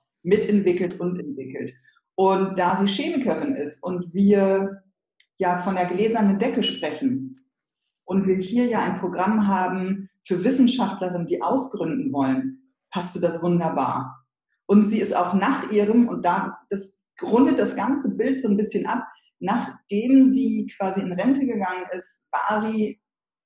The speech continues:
Schott immer noch wohlgesonnen, hat viel gemacht, hat viel mitorganisiert, aber ist dann auch erstmal auf Reisen gegangen. Sie ist,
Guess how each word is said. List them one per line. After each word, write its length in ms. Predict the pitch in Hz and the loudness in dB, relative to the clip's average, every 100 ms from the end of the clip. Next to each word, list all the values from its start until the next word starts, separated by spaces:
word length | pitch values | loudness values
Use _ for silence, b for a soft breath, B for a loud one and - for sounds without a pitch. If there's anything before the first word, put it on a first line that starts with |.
| _ _ | _ _
Schott 640 | - - - 240 - - | -10 -4 -2 -2 -2 -4
immer 300 | 208 247 233 | 4 4 6
noch 340 | 214 214 208 - - _ _ _ | 4 0 -2 -8 -12 _ _ _
wohlgesonnen, 680 | 175 214 233 208 208 233 262 262 | 0 4 6 4 2 4 6 6
hat 100 | - | 4
viel 320 | - 240 226 | 2 0 2
gemacht, 540 | 214 202 254 - - | 4 4 4 0 -6
hat 160 | 202 - | -10 -2
viel 180 | 254 233 | 2 4
mitorganisiert, 960 | 214 196 214 240 220 214 214 214 B B B - | 2 0 -2 0 0 2 2 2 B B B -4
aber 280 | 185 190 196 | -2 0 -2
ist 160 | - | -2
dann 160 | 196 - | -4 -4
auch 160 | 180 | -4
erstmal 340 | 175 180 196 - | -4 -2 -2 -2
auf 440 | 170 170 - - _ | -4 -6 -10 -18 _
Reisen 380 | 151 160 160 139 | -2 -2 -2 -4
gegangen. 360 | 135 135 127 127 | -6 -4 -4 -4
Sie 120 | 135 | -6
ist, 400 | 131 - _ - | -10 -14 _ -18